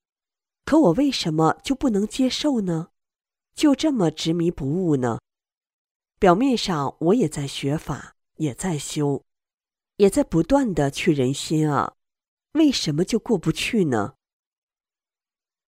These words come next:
有一天，我突然明白了，是我那固有的人的观念太强了，就是想享受常人那美好幸福的生活，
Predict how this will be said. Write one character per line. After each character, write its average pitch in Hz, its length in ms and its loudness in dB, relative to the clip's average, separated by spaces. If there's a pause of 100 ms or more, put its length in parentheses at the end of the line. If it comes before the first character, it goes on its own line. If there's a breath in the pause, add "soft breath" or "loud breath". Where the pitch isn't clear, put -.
(160)
有 180 160 4
一 170 80 0
天， 202 440 -2 (440)
我 185 120 4
突 - 220 0
然 208 180 2
明 135 260 -2
白 139 160 0
了， 117 240 0 (580)
是 - 180 0
我 202 160 4
那 214 140 2
固 277 260 0
有 170 200 2
的 147 240 -2
人 151 240 -6
的 262 120 0
观 175 320 -2
念 165 320 -2
太 247 220 -4
强 123 440 -10
了， 131 240 -6 (640)
就 302 140 4
是 - 140 0
想 220 220 0
享 - 340 -2
受 190 380 2
常 165 240 -2
人 190 160 2
那 170 180 -4
美 143 240 -2
好 143 300 -2
幸 233 340 -4
福 - 160 -8
的 147 120 -4
生 147 320 -4
活， 113 400 -4